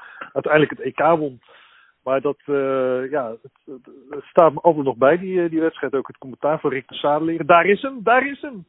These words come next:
George Grun. Ja, dat, eh, en, en John van Loen, die, eh, die, die, ja, die heeft er helemaal een trauma van opgelopen. Want die zou eigenlijk die George Grun, eh,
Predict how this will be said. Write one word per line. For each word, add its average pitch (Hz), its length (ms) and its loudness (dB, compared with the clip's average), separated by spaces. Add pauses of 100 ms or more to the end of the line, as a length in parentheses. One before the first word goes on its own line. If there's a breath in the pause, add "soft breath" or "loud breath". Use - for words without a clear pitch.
(680 soft breath)
George 190 380 -10
Grun. 214 340 -10 (520 soft breath)
Ja, 127 160 -10
dat, 113 160 -16 (100)
eh, 110 640 -10
en, 151 100 -8
en 131 260 -8
John 139 220 2
van 123 160 -8
Loen, 165 180 -2
die, 190 280 0
eh, 175 80 2
die, 147 260 0
die, 131 280 -14
ja, 135 160 -8
die 117 260 -10
heeft 123 220 -4
er 131 60 -2
helemaal 135 280 -2
een 131 80 -6
trauma 120 360 2
van 117 180 -16
opgelopen. 110 440 -8
Want 139 120 -10
die 127 120 -6
zou 107 240 -4
eigenlijk 110 320 -8
die 117 180 -4
George 127 280 -4
Grun, 139 360 -2
eh, 104 220 -4